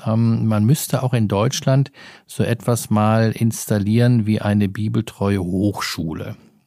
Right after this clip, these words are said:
Er hatte noch nicht so den Gedanken an einer, einer Universität, aber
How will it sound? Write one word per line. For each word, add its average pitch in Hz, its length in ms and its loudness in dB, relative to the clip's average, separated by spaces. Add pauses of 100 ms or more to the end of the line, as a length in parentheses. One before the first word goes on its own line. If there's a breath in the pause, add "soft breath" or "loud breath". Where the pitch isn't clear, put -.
Er 101 100 -6
hatte 107 200 -4
noch 107 180 -4
nicht 123 140 -2
so 123 140 -2
den 104 160 -2
Gedanken 117 420 0
an 101 160 0
einer, 98 400 -2
einer 107 260 -4
Universität, 107 640 0
aber 120 240 0